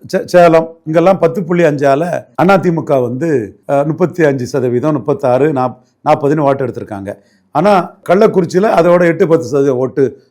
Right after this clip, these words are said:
குறைவா எடுத்திருக்கிறாங்க. அப்போ எடப்பாடிக்கு vote transferring capacity இருந்தா கடலூர்லயே முப்பத்தஞ்சு, நாற்பது வந்திருக்கணும்.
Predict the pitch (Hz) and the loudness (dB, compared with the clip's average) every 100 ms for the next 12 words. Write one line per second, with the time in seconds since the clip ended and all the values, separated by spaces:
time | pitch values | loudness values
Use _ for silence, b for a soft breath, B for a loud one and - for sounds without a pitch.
0 | _ 151 180 175 117 110 101 98 92 - | _ 4 6 6 4 -4 -8 -10 -12 -16
1 | _ - 165 208 196 _ - 170 175 202 | _ -6 -2 -2 -4 _ 0 0 4 4
2 | 202 180 208 202 190 165 175 160 165 135 | 4 2 2 4 2 0 0 0 0 -2
3 | 110 135 127 107 98 143 175 - _ _ | -4 -4 -4 -6 2 2 2 -2 _ _
4 | _ 180 233 233 208 233 214 165 202 190 | _ 2 2 2 2 0 -2 0 2 2
5 | 185 170 170 165 151 151 147 120 101 | 2 2 2 0 0 -2 -4 -8 -10